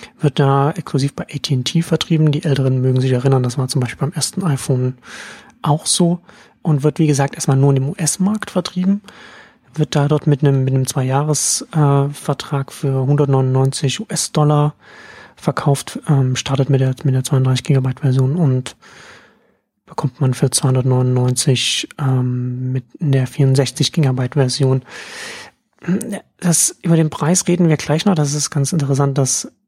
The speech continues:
Amazon da den nicht so, das nicht so günstig gemacht hat, wie man das vielleicht gedacht hat, dass sie da nicht, äh, stärker runtergehen.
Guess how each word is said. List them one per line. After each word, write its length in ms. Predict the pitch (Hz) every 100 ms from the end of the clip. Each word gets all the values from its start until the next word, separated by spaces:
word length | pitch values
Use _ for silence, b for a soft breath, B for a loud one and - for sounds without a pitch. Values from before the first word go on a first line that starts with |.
| _ _
Amazon 560 | 151 139 135 143 131 127
da 300 | 131 127 131
den 480 | - 131 127 127
nicht 240 | 135 165 -
so, 320 | - 139 131 - _ -
das 160 | - -
nicht 120 | 151
so 140 | 151
günstig 340 | 131 151 - -
gemacht 220 | 143 151
hat, 80 | 139
wie 60 |
man 100 | 131
das 140 | 131 -
vielleicht 180 | 131
gedacht 260 | - 151 -
hat, 140 | 147
dass 80 | 135
sie 80 | 135
da 120 | 131
nicht, 380 | 135 139 - 294
äh, 220 | 143 135
stärker 500 | - - - 139 147
runtergehen. 580 | 139 147 156 139 143